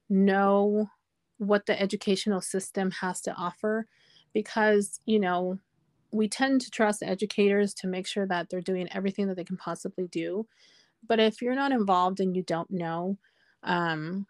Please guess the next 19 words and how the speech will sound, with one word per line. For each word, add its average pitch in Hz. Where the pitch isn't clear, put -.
I'd 208
rather 220
be 208
involved 214
and 165
be 202
present 202
than 180
find 190
out 175
later 185
that 175
there 190
could 214
have 220
been 185
better 165
resources, 160
and 185